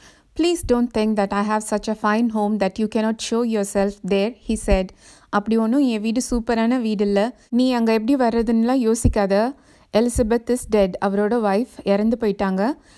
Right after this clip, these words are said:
"As you may already have heard," நீ கேள்விப்பட்டிருப்பன்னு நினைக்கிறேன். "My boys are abroad and there is no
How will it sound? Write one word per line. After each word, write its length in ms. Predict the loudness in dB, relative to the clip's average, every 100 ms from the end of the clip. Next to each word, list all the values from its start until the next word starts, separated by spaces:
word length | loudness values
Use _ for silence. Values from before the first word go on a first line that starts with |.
| _
"As 300 | -2 -2 0
you 80 | 0
may 280 | 0 -2 -2
already 440 | -2 0 -2 -4 -4
have 160 | -2 -2 0
heard," 280 | 0 0 -2
நீ 160 | -6 -2
கேள்விப்பட்டிருப்பன்னு 840 | -2 0 -2 -2 -4 -4 -2 0 0
நினைக்கிறேன். 420 | -2 -2 -2 -2 -10 -20 -12 -2
"My 180 | 0 2
boys 280 | 2 0 0
are 160 | -2 -2
abroad 440 | -2 0 2 0 -4
and 340 | -4 0 0 0
there 120 | -2
is 140 | -2
no 220 | -2 0